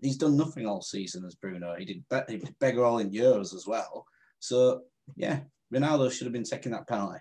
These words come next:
He takes that penalty. Well, there you go. United don't lose the game, that's for sure. And he didn't even hit the target. I mean,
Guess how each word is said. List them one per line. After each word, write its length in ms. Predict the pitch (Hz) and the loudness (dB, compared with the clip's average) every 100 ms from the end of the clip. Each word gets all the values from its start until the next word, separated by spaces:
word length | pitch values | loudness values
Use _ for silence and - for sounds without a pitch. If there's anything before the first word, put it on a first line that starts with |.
| _ | _
He 120 | 107 | -10
takes 280 | - - - | 0 0 0
that 180 | 110 - | -4 -2
penalty. 360 | 113 113 101 - _ _ _ _ _ _ | -2 0 -2 -6 _ _ _ _ _ _
Well, 340 | - 95 90 - | -8 -6 -6 -6
there 120 | 101 | -6
you 160 | 92 87 | -6 -8
go. 300 | 87 87 - - | -8 -8 -8 -6
United 340 | 104 101 92 | -4 -2 -4
don't 200 | 101 98 | -4 -4
lose 200 | 98 87 | -4 -8
the 60 | 92 | -8
game, 280 | 95 92 90 | -8 -8 -8
that's 180 | - | -14
for 100 | - | -16
sure. 320 | 139 90 87 - _ _ _ _ _ | -14 -8 -8 -10 _ _ _ _ _
And 80 | 147 | -2
he 80 | 175 | -2
didn't 200 | - 349 | -2 0
even 180 | 220 202 | 2 2
hit 80 | 151 | 0
the 80 | |
target. 560 | 143 113 135 185 208 139 - - | -2 2 2 4 2 0 -4 0
I 20 | |
mean, 240 | 147 151 | 4 4